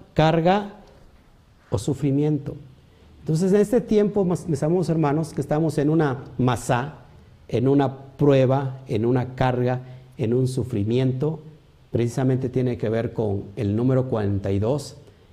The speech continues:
y que nosotros estamos esperando que el Eterno se manifieste,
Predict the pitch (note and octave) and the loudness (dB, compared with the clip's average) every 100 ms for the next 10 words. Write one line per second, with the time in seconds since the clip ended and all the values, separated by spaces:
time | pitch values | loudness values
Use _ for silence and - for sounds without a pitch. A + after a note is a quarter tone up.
0 | _ - - G#2+ A2 C3 C3 B2 G#2 B2+ | _ -10 -4 -2 -2 -2 -2 -2 -2 0
1 | B2+ A#2+ G2+ - A2 B2 B2+ C#3 C3+ - | 0 0 -4 -4 -2 0 0 0 -2 -10
2 | - - - - - _ _ _ - A2 | -20 -20 -20 -20 -20 _ _ _ -4 -2
3 | A2 A2+ C#3+ D3 D#3+ F3+ E3+ - - A2+ | 0 2 2 2 0 0 -6 -8 -4 -4
4 | A2+ G#2+ G#2 B2+ G#2+ - G2+ | -2 -4 -2 -2 -2 -8 -12